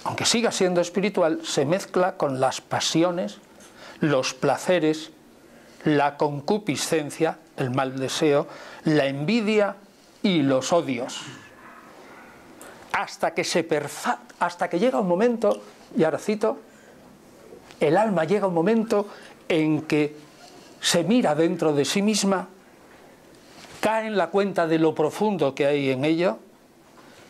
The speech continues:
y se afana por ascender. Y esto lo logra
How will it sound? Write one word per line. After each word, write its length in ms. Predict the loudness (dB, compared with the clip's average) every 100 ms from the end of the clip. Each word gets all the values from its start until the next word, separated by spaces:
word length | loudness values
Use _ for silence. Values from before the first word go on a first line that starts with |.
| -20 -2
y 240 | 0 2
se 240 | 2 2 2
afana 480 | 2 -2 -2 -2 -6 -8
por 180 | -2 0
ascender. 640 | 0 -2 -4 -2 0 -2 -4 -20 -20 -20 -20 -20 -10 0
Y 120 | 0
esto 260 | 0 0 2
lo 140 | 4
logra 480 | 4 2 2 0